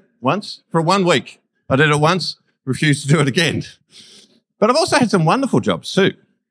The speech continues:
Uh, I got to work in some bookshops. If anyone's seen my house, you know that I love books. I used to love being a graphic designer, and I love my job now. In fact, it feels weird even calling it a job because it's become so much a part of my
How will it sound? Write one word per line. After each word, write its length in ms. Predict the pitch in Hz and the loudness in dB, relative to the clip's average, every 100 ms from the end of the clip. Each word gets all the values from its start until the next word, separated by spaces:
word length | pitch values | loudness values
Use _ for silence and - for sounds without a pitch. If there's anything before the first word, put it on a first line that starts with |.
| _ _ - _ - | _ _ -20 _ -8
Uh, 140 | 90 | -8
I 20 | |
got 200 | - 104 | -4 -4
to 80 | 110 | -2
work 260 | 104 127 123 | 0 0 0
in 80 | |
some 160 | 113 110 | -6 -2
bookshops. 640 | 104 - 233 240 - - _ - | -2 0 -4 -4 -14 -18 _ -12
If 100 | - | -4
anyone's 340 | 120 113 110 | -2 -2 -2
seen 160 | 131 120 | 0 2
my 140 | 123 | 2
house, 280 | 123 214 - | 0 -2 -4
you 60 | 104 | 0
know 140 | 104 | 0
that 140 | 101 | 0
I 60 | 117 | 0
love 240 | 123 113 | 0 0
books. 260 | 170 196 - - - - _ | -2 -2 -6 -20 -20 -20 _
I 60 | 214 | 0
used 180 | 160 - | 0 0
to 80 | |
love 380 | 123 131 165 139 | 2 2 0 -2
being 360 | 127 127 131 131 | -2 0 -2 -2
a 80 | 113 | 0
graphic 360 | 135 117 117 | 0 -2 -4
designer, 560 | 120 107 104 104 202 233 | -2 0 2 2 0 -2
and 160 | 139 160 | -2 0
I 80 | |
love 580 | 170 165 285 285 175 165 | 0 0 2 2 0 -4
my 300 | 160 160 165 | -4 -2 -2
job 380 | 135 143 160 151 _ | 0 0 0 -6 _
now. 500 | 156 214 262 120 71 _ _ _ - - | -2 -2 0 -2 -4 _ _ _ -20 -4
In 80 | 127 | -2
fact, 200 | 151 131 | 0 -2
it 60 | 123 | -2
feels 280 | 151 120 | -2 0
weird 260 | 127 180 160 | 0 2 2
even 200 | 160 147 | 2 0
calling 360 | - 202 285 196 | 0 0 2 0
it 160 | 110 | 0
a 60 | 117 | -4
job 260 | 107 101 104 | -2 -2 -2
because 280 | 139 135 | -2 -2
it's 80 | 139 | -2
become 320 | 156 156 143 | -4 -2 -2
so 180 | 139 147 | 0 -2
much 240 | 135 131 - | -2 -4 -8
a 40 | |
part 280 | 135 120 - | -2 -2 -2
of 140 | 101 | -4
my 260 | 104 101 | -2 -2